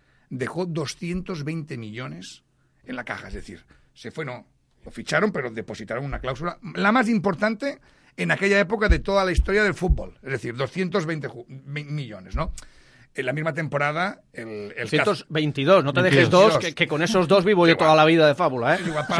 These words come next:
Speaker 2: sea, aquí
Speaker 1: nos-,
Speaker 2: hablamos de
Speaker 1: sí.
Speaker 2: millones como si fuera, pero
Speaker 1: No,
Speaker 2: vamos.
Speaker 1: para nosotros son cantidades muy importantes, pero para el cacique, que es el presidente del Paris Saint-Germain, la misma temporada también fichó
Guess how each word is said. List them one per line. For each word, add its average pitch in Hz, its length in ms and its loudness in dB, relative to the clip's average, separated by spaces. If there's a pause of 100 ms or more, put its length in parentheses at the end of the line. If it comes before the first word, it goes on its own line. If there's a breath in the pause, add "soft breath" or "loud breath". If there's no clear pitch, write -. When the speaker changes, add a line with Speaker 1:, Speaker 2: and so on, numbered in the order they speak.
Speaker 2:
sea, 147 100 6
aquí 170 120 4
Speaker 1:
nos-, 196 80 10
Speaker 2:
hablamos 196 340 6
de 196 100 4
Speaker 1:
sí. 185 60 4
Speaker 2:
millones 202 320 8
como 190 180 0
si 175 140 0
fuera, 185 240 6
pero 147 160 0
Speaker 1:
No, 160 60 4
Speaker 2:
vamos. 180 260 2
Speaker 1:
para 180 200 6
nosotros 185 440 2
son 220 160 2
cantidades 190 500 4
muy 170 160 -2
importantes, 170 760 0
pero 131 280 -4
para 123 180 -2
el 117 80 -6
cacique, 175 380 -6
que 170 80 -2
es 151 60 -2
el 156 100 -2
presidente 151 400 -2
del 151 80 0
Paris 143 140 0
Saint-Germain, 143 360 0
la 156 100 0
misma 156 180 -2
temporada 160 340 -2
también 156 280 -4
fichó 143 420 -4